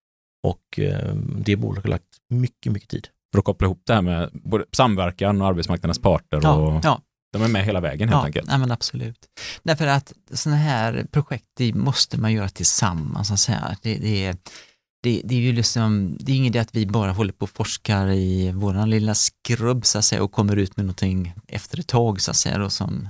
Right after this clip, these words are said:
Speaker 3: det, det går inte. Det är en lång process och man måste göra det tillsammans, verkligen då.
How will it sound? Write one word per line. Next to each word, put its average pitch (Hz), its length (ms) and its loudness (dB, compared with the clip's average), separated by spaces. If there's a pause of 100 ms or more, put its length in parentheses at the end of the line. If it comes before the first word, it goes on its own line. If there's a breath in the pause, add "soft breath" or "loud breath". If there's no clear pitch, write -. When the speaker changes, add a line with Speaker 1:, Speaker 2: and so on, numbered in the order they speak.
(140)
Speaker 3:
det, 113 180 -2
det 107 140 -2
går 107 200 -6
inte. - 280 -6 (300 loud breath)
Det 120 60 0
är 110 40 4
en 104 120 0
lång 117 260 4
process - 540 0
och 104 160 -8
man 92 200 -2
måste 95 440 -2
göra 78 200 -8
det - 60 -10
tillsammans, - 640 -10
verkligen - 420 -10
då. 98 160 -12